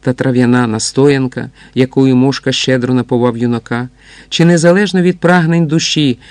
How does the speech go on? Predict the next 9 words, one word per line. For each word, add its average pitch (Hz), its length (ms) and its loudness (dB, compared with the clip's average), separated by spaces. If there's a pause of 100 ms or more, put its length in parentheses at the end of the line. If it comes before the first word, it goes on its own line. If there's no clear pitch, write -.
(160)
ув'язненої 127 880 2
в 113 120 -12
понівеченому 123 760 0
тілі, 127 420 -2 (300)
тіло 165 460 2 (1200)
це - 180 0
прагнуло 139 520 0
вижити. 139 520 -2 (180)
Коротше, 170 560 2